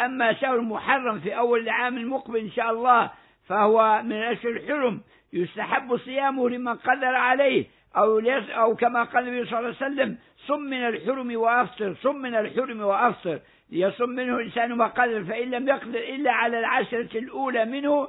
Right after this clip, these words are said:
فله ذلك، أو على بعضها، أو على الأقل اليوم العاشر منها وهو يوم عاشوراء. "كتسع حجة وأحرى الآخر، كذا المحرم وأحرى العاشر".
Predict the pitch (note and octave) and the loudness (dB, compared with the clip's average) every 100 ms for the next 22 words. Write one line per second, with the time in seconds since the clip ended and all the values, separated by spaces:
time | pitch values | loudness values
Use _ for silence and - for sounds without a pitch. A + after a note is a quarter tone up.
0 | - _ _ - E3+ F#3 G3 G3+ A#3+ A3+ | -8 _ _ -6 -2 2 2 4 4 2
1 | G#3 A3+ A#3 A3 A#3+ A#3+ C#4+ C4+ G#3+ G3+ | 0 -2 0 2 2 4 6 6 6 2
2 | G#3 C4 C4 A3+ A#3+ A#3+ A3+ C4+ D4 C#4 | 2 4 4 4 2 0 -2 0 0 0
3 | B3+ B3 A#3+ G#3+ A#3 - G#3+ A#3+ A#3 G#3+ | -2 -2 -2 0 0 -2 -6 -2 2 6
4 | G#3+ A3 G#3+ A3 G3 G3 F#3+ F#3+ G3 G3 | 6 4 2 0 0 0 0 2 2 4
5 | F3+ E3+ - _ _ _ - E3+ C#4 F3+ | 2 0 -12 _ _ _ -6 -6 -6 -8
6 | A#3+ G3 F3+ A#3 A3 G#3 A3 A3 G#3 G#3+ | -6 -4 -2 0 0 0 -2 0 0 0
7 | G3 G3+ G3 A3 A3+ F3+ F#3+ F#3 E3+ G#3 | 0 -2 -2 0 0 0 -2 -4 -2 -4
8 | A3+ A3+ G3+ - B3+ B3 A#3 A3+ G#3 A#3+ | -2 -4 -6 0 0 2 2 2 0 0
9 | D#3+ F3+ G3 F#3+ G#3 F#3+ F#3 E3+ C#3+ | -2 -2 -2 0 0 0 -2 -4 -4